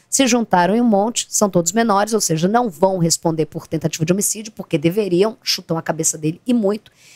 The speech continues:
Ele é do, lutador de jiu-jitsu, tira nota boa e é introspectivo, quietinho, bom aluno, atleta. E aí pegaram ele de pau e socaram ele,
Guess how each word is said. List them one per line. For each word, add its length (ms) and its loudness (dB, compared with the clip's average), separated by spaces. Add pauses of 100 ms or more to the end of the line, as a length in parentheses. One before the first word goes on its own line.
(180)
Ele 140 6
é 60 2
do, 180 2
lutador 440 2
de 100 -12
jiu-jitsu, 420 -6
tira 300 2
nota 260 0
boa 380 2
e 140 0
é 60 2
introspectivo, 680 -4
quietinho, 440 -2
bom 220 2
aluno, 300 2
atleta. 580 -2 (500)
E 80 6
aí 180 2
pegaram 400 0
ele 300 0
de 80 -6
pau 500 0 (320)
e 140 2
socaram 580 2
ele, 300 2